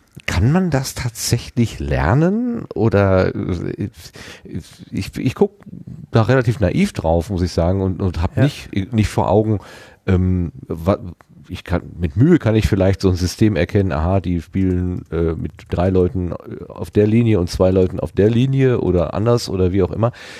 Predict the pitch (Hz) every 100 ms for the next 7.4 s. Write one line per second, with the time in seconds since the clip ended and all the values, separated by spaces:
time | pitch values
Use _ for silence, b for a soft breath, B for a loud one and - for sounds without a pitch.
0 | B 98 90 92 98 87 80 92 90 87
1 | 76 87 92 82 - - 78 90 131 -
2 | B B B B - 101 95 95 95 107
3 | 104 104 92 95 87 82 53 - 90 -
4 | - 76 - 104 73 - - 90 98 -
5 | 98 - 123 - - 85 71 90 - 107
6 | 98 90 92 110 - 101 85 82 92 90
7 | 82 107 95 92